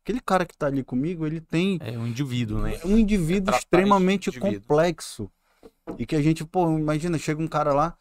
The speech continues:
Speaker 1: que tem uma, uma questão de uma doença inflamatória intestinal.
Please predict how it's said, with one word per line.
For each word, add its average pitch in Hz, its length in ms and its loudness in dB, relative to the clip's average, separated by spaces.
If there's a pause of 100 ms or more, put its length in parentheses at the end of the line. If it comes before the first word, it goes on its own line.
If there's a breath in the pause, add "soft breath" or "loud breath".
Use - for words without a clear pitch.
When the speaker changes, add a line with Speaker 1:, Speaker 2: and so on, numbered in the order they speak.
(240)
Speaker 1:
que 170 140 -2
tem 156 440 0 (160)
uma, 135 720 0
uma 123 160 0
questão 127 600 0 (760)
de - 60 -4
uma 123 180 2
doença 117 300 -2
inflamatória 117 640 0
intestinal. 107 600 -4